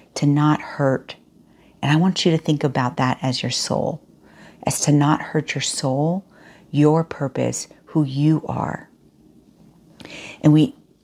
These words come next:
we need to make a conscious effort to be removing some of those layers.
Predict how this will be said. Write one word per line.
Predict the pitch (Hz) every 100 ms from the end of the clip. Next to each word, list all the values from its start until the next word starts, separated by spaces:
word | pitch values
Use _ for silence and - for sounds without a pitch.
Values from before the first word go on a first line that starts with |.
| _ _ _ -
we | 160
need | 165 175 180
to | - 175 160 151 143 - _ _ _ -
make | 160 156
a |
conscious | 156 - - 165 170 190 185 -
effort | 139 147 - 185 233 - - - - - _ -
to | -
be | 147 165 151
removing | 143 147 143 147 151 160 156 151 147 -
some | - 143 135
of | 131 -
those | 135 127 -
layers. | 123 123 110 - - -